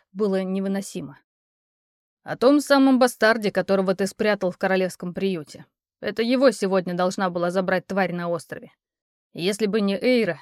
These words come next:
именно его в качестве жертвы притащили бы на безымянный остров. Я уверен, старый король специально не обзаводился наследником, зная, что того утащат в чужой мир. А бастарда от ведьмы не жалко».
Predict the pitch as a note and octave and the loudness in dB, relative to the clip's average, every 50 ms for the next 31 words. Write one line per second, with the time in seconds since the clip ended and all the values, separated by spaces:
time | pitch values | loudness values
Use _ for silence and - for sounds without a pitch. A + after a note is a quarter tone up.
0 | _ _ - G#3+ A3+ A3+ A3+ A3 G#3+ G#3+ G3+ G3+ A3 A3+ G#3 B3+ A#3 F3 - - | _ _ -4 -2 0 0 0 0 -2 -2 -2 -2 -2 0 0 0 0 0 -2 -4
1 | - G3 F#3+ - F3+ - - F3+ F3 F3 G3 G#3+ G3+ - F#3 F3 E3+ - F3 - | -4 -4 -4 -4 -8 -6 -6 -6 -4 -2 -4 -4 -4 -4 -6 -6 -6 -8 -8 -8
2 | F#3 E3 - - A#3 G#3 G3+ F3 F#3 F3+ F3 F3 F3 F#3 F3+ F#3+ F#3+ F#3+ F#3 F3 | -8 -8 -6 -4 -4 -2 -2 -4 -4 -8 -8 -6 -6 -6 -4 -4 -4 -4 -4 -4
3 | F3 F3 F3 F3+ F3 E3 - - F3+ - _ _ _ _ _ _ _ _ _ _ | -6 -6 -4 -6 -6 -6 -8 -14 -20 -20 _ _ _ _ _ _ _ _ _ _
4 | _ _ - - E3 F#3+ G#3 B3 C4 B3+ D4 C4+ A#3 F#3 E3+ - - - A#3 A#3 | _ _ -8 -2 0 2 2 2 2 2 2 2 0 0 -2 -6 -2 0 0 2
5 | A#3 A3+ - A#3 A#3+ B3 A#3+ G#3 - - - G3 - - B3 B3 G#3+ F#3 E3+ E3 | 0 0 0 2 2 2 0 -2 -4 -12 -14 -8 -2 0 2 2 2 0 -4 -6
6 | E3 E3+ E3+ F3 F#3+ F#3 G3 F#3+ A3 A3 G3 - F#3 F#3 F3+ F3+ - A3 A#3+ C4 | -6 -6 -4 -2 -2 0 0 0 -2 -4 -4 -6 -6 -6 -6 -6 -4 0 0 2
7 | A3+ G#3 F#3 - F#3+ E3+ E3+ F3+ F3+ G3+ A3 A3 G#3+ F#3+ - - G3 F3+ - F#3 | 2 0 -2 -4 -8 -14 -12 -8 -6 -4 -4 -2 -2 -4 -4 -6 -6 -4 -4 -2
8 | F#3 F#3+ F#3+ F#3 - G3+ G3 - G3+ G3 - - - G#3 F#3+ F#3+ F#3+ G3 G3 F#3 | -2 -2 -4 -2 -2 -4 -4 -4 -6 -8 -8 -10 -8 -6 -4 -2 -2 -2 -2 -4
9 | D#3+ - - _ _ _ _ _ _ _ - - - - G3 G3 - - D4+ D4 | -6 -8 -12 _ _ _ _ _ _ _ -10 -10 -6 -6 -6 -6 -2 -2 -2 0
10 | B3 B3+ C4 B3 - F#3+ A#3+ C4 A#3 A3 F#3 E3+ F3 F#3+ G3 F3 D#3 D#3+ D3+ - | 2 0 0 0 0 -2 -2 -2 -2 -2 -2 -2 -2 -2 -2 0 -2 -2 -4 -8
11 | E3 | -14